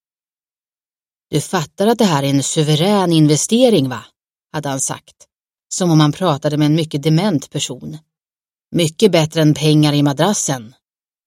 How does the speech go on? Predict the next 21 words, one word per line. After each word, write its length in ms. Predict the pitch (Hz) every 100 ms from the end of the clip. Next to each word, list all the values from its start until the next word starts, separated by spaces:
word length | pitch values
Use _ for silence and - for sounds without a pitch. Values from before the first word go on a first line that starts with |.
| _
Värdet 460 | 151 175 160 196 -
kommer 260 | 170 156
utan 240 | 160 151 139
att 100 | 135
tveka 420 | 185 147 - 185
att 80 | 165
öka. 440 | 139 120 - 120 _ _ _ _ _ _ _
Det 80 | 208
är 80 |
som 160 | 180 196
att 120 | 185
ha 180 | 156 170
en 100 | 160
spargris 800 | - - 196 147 156 202 196 -
som 140 | 175
varje 240 | 170 143 156
dag 260 | 156 147
fylls 260 | - 156 -
på 220 | 156 139
med 140 | 147
tusenlappar." 880 | 143 180 127 135 135 175 - 143 -